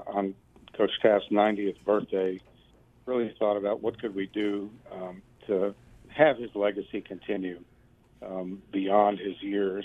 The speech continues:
And, uh, that was the, the first thought, is to create the Grant Taft Foundation. And family has, uh, set up an endowment there, and we hope that others will contribute and grow that. But the programs, uh, that the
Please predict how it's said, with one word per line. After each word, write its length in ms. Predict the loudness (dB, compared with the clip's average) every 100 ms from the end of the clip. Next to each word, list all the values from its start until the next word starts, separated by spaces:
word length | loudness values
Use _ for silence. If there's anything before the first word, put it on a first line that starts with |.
| -10
And, 280 | -10 -8 -10 _ _ -20 _ _ _ _ _
uh, 160 | -4 2
that 200 | 4 2
was 120 | 0 -12 -18 _
the, 220 | -18 -16
the 120 | -16
first 280 | 0 0 2
thought, 220 | 0 0
is 80 | -2 -8
to 120 | -12
create 260 | -4 -4 -4
the 60 |
Grant 280 | -10 -10 -8
Taft 240 | -6 -8 -6
Foundation. 680 | -8 -4 -4 -4 -6 -8 -10
And 260 | -10 -12 -16 -20 _ _
family 400 | 0 0 0 -4
has, 160 | -6 -8 -8
uh, 140 | -10 -4
set 160 | -2 -2
up 160 | -4
an 60 | -10
endowment 500 | -4 -2 -2 -4 -6
there, 260 | -4 -4 -4
and 180 | -6 -12 _ -20 _ _
we 140 | -6 0
hope 200 | 2 0
that 120 | -2
others 260 | 0 -2 -6
will 100 | -10
contribute 500 | -14 -14 -8 -6 -4
and 140 | -6 0
grow 240 | 2 4
that. 300 | 2 -2 -4 -8
But 120 | -16 -16 _ -20 -20 _ _ -18
the 80 | -14
programs, 680 | -2 0 0 -2 -2 -4 -10 -16 -8
uh, 280 | -6 -6 -6
that 200 | -6 -8
the 80 | -10